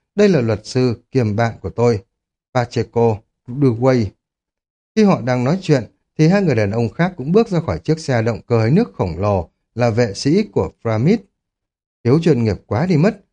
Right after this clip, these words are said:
lẽ ra họ nên bước xuống trước rồi mở cửa xe cho ông chủ mới đúng chứ." Lên lẩm bẩm rồi mỉm cười chào đón, cũng giới thiệu cho hắn luật sư Dugan. Trong khi chờ Repat mở cửa, hắn thuận miệng tán gẫu. "Ngài Cage,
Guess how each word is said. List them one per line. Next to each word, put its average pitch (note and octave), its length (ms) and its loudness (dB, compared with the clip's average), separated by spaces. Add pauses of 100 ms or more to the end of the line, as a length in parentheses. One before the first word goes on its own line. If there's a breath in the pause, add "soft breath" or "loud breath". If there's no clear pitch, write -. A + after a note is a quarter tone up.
(180)
lẽ G#3+ 160 2
ra A3 140 2
họ F3 160 2
nên C3 220 2
bước G#3+ 160 2
xuống D#3 240 0
trước B3+ 220 0
rồi D3 120 2
mở A#2 280 2
cửa F#2+ 180 0
xe B2+ 280 -2
cho C3+ 80 -6
ông C3+ 200 -2
chủ F#2+ 200 0
mới A2 140 -6
đúng D#3 220 0
chứ." A#3+ 140 2 (500)
Lên C#3 240 2
lẩm F#2 240 -2
bẩm F2+ 260 -2
rồi A#2 120 0
mỉm A2+ 300 2
cười A2+ 180 0
chào A2 240 -2
đón, A2+ 260 0 (360)
cũng A3 140 2
giới G#3 180 2
thiệu F#3 300 0
cho A#2+ 80 -4
hắn C#3+ 180 0
luật C3+ 160 0
sư A2+ 320 -2
Dugan. A#2 380 0 (720)
Trong G#3 120 2
khi G#3+ 200 2
chờ A2 300 0
Repat A#2+ 360 -2
mở A2+ 180 0
cửa, F#2+ 440 -2
hắn C#3 180 -4
thuận C3+ 220 -2
miệng A#2 240 -2
tán A2+ 220 -4
gẫu. D3 260 0 (640)
"Ngài F#2+ 200 -2
Cage, - 360 -4